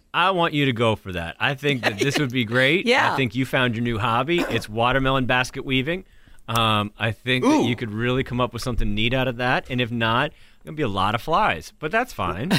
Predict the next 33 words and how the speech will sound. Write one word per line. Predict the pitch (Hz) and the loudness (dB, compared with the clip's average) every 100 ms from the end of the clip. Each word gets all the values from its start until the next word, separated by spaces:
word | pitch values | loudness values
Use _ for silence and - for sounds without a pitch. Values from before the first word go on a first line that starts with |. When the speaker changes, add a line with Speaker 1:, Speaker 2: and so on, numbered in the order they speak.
| - | -2
Speaker 3:
<laughs> | - - | -6 -2
I, | 160 175 311 - | 0 0 0 2
you | 180 | 2
know | 190 196 | 4 4
what? | 202 220 - | 4 2 -2
I've | 165 180 | -2 2
been | 185 | 0
thinking | - 196 185 151 | 2 0 2 2
about | 120 101 | 2 2
what's | 110 107 | 0 0
gonna | 120 107 | 0 0
be | 95 98 | 2 0
next | 98 95 95 - | 2 0 -2 -6
after | 92 92 95 92 | -4 -4 -2 0
all | 95 98 | 4 2
of | 95 | 2
this | 98 95 87 - - | 0 0 0 -2 -4
implodes | 98 92 101 95 92 | -8 -4 0 2 0
and | 90 | -4
goes | 87 92 87 | -2 -2 -2
away. | 92 95 95 110 | -2 0 2 2
So | 196 | 2
Speaker 1:
Here | 190 | 2
you | 185 | 4
Speaker 3:
maybe | 185 | 4
Speaker 1:
go. | 226 226 185 185 - - - - | 4 4 4 0 -4 -20 -20 -12
Speaker 3:
watermelon | 151 185 196 147 117 98 | 0 2 4 4 2 2
baskets. | 95 98 95 131 131 | 2 2 0 -4 -4
Nobody's | 139 147 180 151 123 | 0 0 2 2 2
ever | 113 101 | 0 0
done | 98 95 | 0 -2
it | 87 | -4
before. | 92 - 90 101 120 | -10 -10 -4 0 0